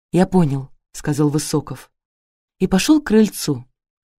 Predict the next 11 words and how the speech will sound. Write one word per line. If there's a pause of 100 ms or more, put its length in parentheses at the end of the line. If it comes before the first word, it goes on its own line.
(160)
Тут
же
остановился,
обернулся
и
спросил: (1500)
«Нотариус
Антонина
Гребенюк
жива
еще?»